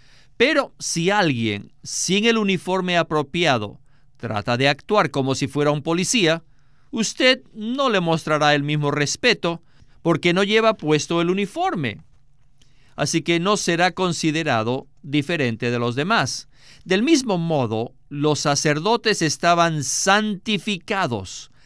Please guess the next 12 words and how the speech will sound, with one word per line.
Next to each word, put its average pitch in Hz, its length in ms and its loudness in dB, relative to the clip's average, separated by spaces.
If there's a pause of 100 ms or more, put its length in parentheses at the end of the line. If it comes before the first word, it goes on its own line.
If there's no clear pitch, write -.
(140)
separados 185 1000 0
para 175 300 2
Dios 156 640 0 (420)
por 123 200 0
medio 120 360 0
de 120 120 -2
sus 131 180 -2
vestiduras. 165 880 -4 (1200)
Los 165 180 0
sacerdotes 180 640 0
eran 196 240 2
consagrados 139 960 0